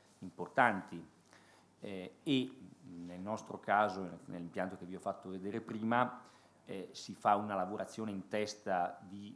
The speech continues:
prelievo della componente metanigena per produrre energia, ma non è neppure questo un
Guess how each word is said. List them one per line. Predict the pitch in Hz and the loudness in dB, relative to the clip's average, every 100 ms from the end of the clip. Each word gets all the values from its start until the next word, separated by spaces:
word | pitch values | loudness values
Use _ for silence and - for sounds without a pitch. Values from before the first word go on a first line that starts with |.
| - | -14
prelievo | - 95 98 120 143 110 98 | -8 -6 0 4 6 6 0
della | 92 87 | -4 -4
componente | 98 95 95 98 92 90 | -6 -6 -4 -6 -6 -6
metanigena | 87 90 107 98 107 117 117 117 110 - - | -6 -4 -2 -2 -2 0 2 2 2 -2 -8
per | 104 | -8
produrre | - 95 101 98 | -6 -8 -6 -2
energia, | 110 117 131 147 101 | -2 -2 0 2 2
ma | 98 | 0
non | 95 | -2
è | 101 | -4
neppure | 98 - 113 107 | -6 -8 -6 -4
questo | - 139 127 - 110 107 - | 6 6 6 2 2 2 -2
un | 107 104 104 104 | -4 -4 -4 -6